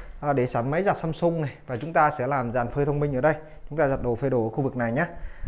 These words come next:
Ngang, à, ba mét sáu, độ dài mười sáu mét, giá bán là năm tỷ năm trăm năm mươi triệu đồng, hướng chính nam, hẻm xe hơi, nằm trên trục đường, à, ngay ngã tư Quang Trung và Lê Văn Thọ, thuộc phường mười một, quận Gò Vấp, thành phố Hồ Chí Minh. Cô bác anh chị quan tâm căn này thì alo trực tiếp đến nhà đất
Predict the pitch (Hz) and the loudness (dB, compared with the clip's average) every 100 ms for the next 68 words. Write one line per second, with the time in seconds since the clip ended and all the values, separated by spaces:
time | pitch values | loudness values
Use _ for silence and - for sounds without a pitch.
0 | - 160 170 170 165 160 156 - - - | -2 4 4 6 6 6 6 6 6 6
1 | - - - - 160 160 180 - 156 190 | 6 6 8 10 10 10 8 10 10 12
2 | 151 127 127 - 147 220 269 - - 143 | 10 10 10 10 8 8 6 6 6 8
3 | 143 160 208 156 131 135 127 120 147 156 | 8 8 8 8 8 8 8 8 6 6
4 | 147 147 143 - - 131 - - 185 202 | 6 10 12 12 12 12 12 12 10 10
5 | 196 - - 117 - 151 170 175 - - | 8 6 -2 -2 2 6 10 10 8 6
6 | - - 151 151 - 139 131 127 123 113 | 8 10 10 10 10 10 10 12 12 12
7 | 117 - - 117 147 147 131 160 147 151 | 10 10 12 12 12 12 12 10 10 6
8 | 143 151 143 123 127 139 143 147 160 - | 6 4 6 6 6 4 2 4 4 4
9 | - 117 127 120 117 117 127 123 131 175 | 0 0 -2 0 2 2 2 2 4 4
10 | 151 113 147 147 160 175 156 - - - | 2 2 2 2 4 4 2 -4 -10 0
11 | 147 165 170 147 139 139 143 139 135 120 | 2 4 0 0 0 2 2 2 0 -2
12 | 113 123 135 135 131 - 165 165 139 165 | -2 0 2 2 0 -2 -2 0 0 0
13 | 123 | 0